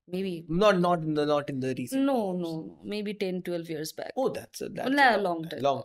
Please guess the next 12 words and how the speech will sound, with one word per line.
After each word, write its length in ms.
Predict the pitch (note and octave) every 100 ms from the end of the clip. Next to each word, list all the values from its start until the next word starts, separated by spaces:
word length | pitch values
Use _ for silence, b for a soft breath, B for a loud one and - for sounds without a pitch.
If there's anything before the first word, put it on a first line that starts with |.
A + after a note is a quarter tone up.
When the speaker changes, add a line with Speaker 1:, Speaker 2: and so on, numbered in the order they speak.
| -
Speaker 2:
time। 160 | - _ _ _
So, 60 | G3
Speaker 1:
मतलब 360 | F#3+ G3+ G3 -
Speaker 2:
so 500 | - - - A3 A#3
आपके 340 | D#3+ D#3+ - -
overall, 440 | F3 G3 F3 B2 A2+
how 180 | D3 F#3+
many 520 | G3+ G3+ G#3 G#3 G3+ _ _ _ -
people 440 | F3+ F3+ G3 G3 F3
have 160 | C#3 C#3
you 80 | D#3+
seen? 360 | D#3+ - A#2